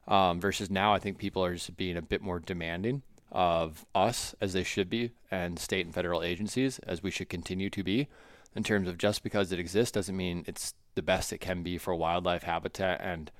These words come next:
and our ability to enjoy it. Um, so whether that's disturbing through fire, tilling, whatever, on a regular basis, or planting high quality, diverse, like, actual seed,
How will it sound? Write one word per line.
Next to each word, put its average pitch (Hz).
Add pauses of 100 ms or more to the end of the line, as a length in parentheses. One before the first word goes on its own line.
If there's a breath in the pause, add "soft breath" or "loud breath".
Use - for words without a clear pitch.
(280 soft breath)
and 92
our 90
ability 85
to 80
enjoy 76
it. - (540 soft breath)
Um, 82
so 90
whether 87
that's 85
disturbing 92
through 85
fire, 92
tilling, 92
whatever, 90
on 87
a 87
regular 90
basis, 90
or 87
planting 90
high 87
quality, 87
diverse, 85 (240)
like, 80 (220)
actual 87
seed, 131